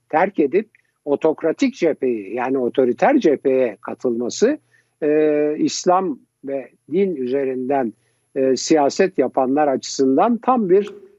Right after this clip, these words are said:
intihar olacaktır. Hem, e, demokrasi açısından hem Türkiye'nin geleceği açısından hem de işte, e, dini siyasette kullanmak isteyenler açısından.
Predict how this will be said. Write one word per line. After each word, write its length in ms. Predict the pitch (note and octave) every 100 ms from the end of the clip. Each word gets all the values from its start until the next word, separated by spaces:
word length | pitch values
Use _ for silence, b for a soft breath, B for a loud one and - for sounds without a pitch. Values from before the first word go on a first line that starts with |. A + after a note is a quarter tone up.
| -
intihar 480 | E3+ D#3 E3+ E3 D3+
olacaktır. 800 | A2+ A2+ A2+ A#2 - G3+ G3+ -
Hem, 200 | E3+ F3+
e, 400 | D#3+ D3+ C#3+ C#3
demokrasi 580 | D3 C#3+ C3 C#3 - F#3+
açısından 600 | D#3 - - D#3 F#3+ A3+
hem 180 | F#3+ F3
Türkiye'nin 540 | E3+ D#3 C#3+ D#3 G#3
geleceği 500 | D3+ C#3 B2 C3+ C3+
açısından 680 | A2+ - - A2+ A2 G#3+ - _ _ _ _
hem 240 | F#3+ F3 D3
de 140 | F3+
işte, 260 | - - F3+
e, 280 | E3+ D#3 C#3+ D3 C#3+ C3+ - -
dini 440 | D#3 D3 D#3+ E3+
siyasette 680 | - D3 B2 - A#2+ - E3
kullanmak 580 | - A#2 A#2 A2+ E3 D3
isteyenler 520 | - C#3 B2 B2 C3
açısından. 560 | A#2+ - - A#2 A2